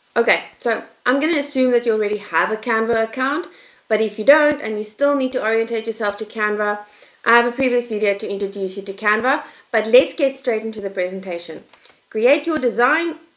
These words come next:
There is a presentation, or you can see it right here.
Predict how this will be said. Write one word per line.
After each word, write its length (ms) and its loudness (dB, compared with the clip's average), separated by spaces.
There 420 0
is 420 0
a 80 -8
presentation, 960 -2
or 180 2
you 140 -4
can 220 -4
see 240 -2
it 120 -4
right 560 0
here. 720 0